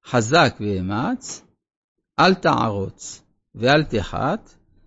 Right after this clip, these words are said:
זה כבר דברים ששוב חוזרים למלחמה, "כי עמך השם אלוהיך בכל אשר תלך". עכשיו, זה שיחה בין השם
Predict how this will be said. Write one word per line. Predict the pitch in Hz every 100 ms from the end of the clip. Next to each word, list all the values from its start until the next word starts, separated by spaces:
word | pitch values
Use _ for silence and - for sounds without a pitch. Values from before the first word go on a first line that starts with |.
| _
זה | 104 151
כבר | - 123
דברים | 117 117 135
ששוב | - 110 - 151
חוזרים | - 117 107 123 107
למלחמה, | 107 104 - 110 95 - 92 147 208 -
"כי | 123
עמך | 98 - 156
השם | 165 - 143 151
אלוהיך | 131 139 185 247 - 156 160 175 _ _ _ _ _ _ _ _
בכל | 127 117 143
אשר | 120 - 113 117 117 - _ _ _ _ _
תלך". | 113 92 - - _ _ _ _ _ _ _ _
עכשיו, | - 120 95
זה | 104 123 220 202 196 202 262 -
שיחה | - 135 127 139 139 165 220 311 _ -
בין | 120 143 160 151
השם | 120 - 147 170